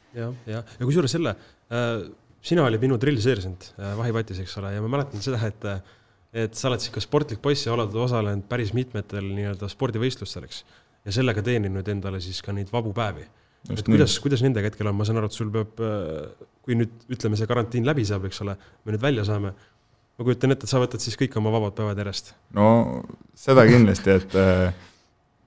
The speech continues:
Speaker 2: kui ma alguses mõtlesin, et okei, nüüd on, äh, S P K saab läbi, siis on üksteist nädalat lõpuni, saaks siis näiteks, on üheksa päeva, on, äh, puhkusepäev on olemas, et siis võtaks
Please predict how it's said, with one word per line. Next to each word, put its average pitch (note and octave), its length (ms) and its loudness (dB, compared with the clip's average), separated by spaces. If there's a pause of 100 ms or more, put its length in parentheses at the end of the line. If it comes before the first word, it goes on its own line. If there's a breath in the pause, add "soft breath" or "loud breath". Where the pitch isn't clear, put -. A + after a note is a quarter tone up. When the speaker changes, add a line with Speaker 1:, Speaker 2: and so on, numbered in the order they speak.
(140)
Speaker 2:
kui G#2 100 4
ma G#2 80 10
alguses G#2 320 8
mõtlesin, G2 460 4
et - 180 -4
okei, G#2 460 2
nüüd G2 220 0
on, G2 180 4 (100)
äh, F#2+ 320 2 (400)
S G#2 120 -8
P - 120 -8
K A2 220 6
saab G2+ 140 4
läbi, A2 360 6
siis G2 220 0
on G2 100 4
üksteist G#2 320 -2
nädalat G2+ 320 2
lõpuni, G#2+ 380 2
saaks G2+ 260 -2
siis F#2 160 -8
näiteks, G2+ 400 -2 (400 soft breath)
on A2 160 8
üheksa G#2+ 300 4
päeva, F#2+ 340 8 (140)
on, F#2 140 2 (120)
äh, F#2 140 2 (100)
puhkusepäev G#2 540 4
on A2+ 100 6
olemas, G#2 380 2 (540 soft breath)
et F#2+ 200 0
siis G2+ 160 0
võtaks G2 400 2